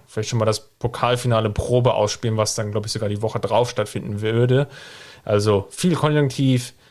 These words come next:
Wir werden drüber reden, natürlich in unseren nächsten Podcasts. Ansonsten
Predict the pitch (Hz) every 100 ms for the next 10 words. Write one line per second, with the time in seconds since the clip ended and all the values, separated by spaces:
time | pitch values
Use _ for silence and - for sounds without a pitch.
0 | _ _ - 117 120 120 117 113 110 113
1 | 113 113 104 117 110 113 107 107 107 107
2 | 101 - 120 110 113 123 117 101 120 -
3 | - 110 110 110 - - - - - -
4 | _ _ _ _ _ _ _ _ 110 107
5 | 113 - 117 113 107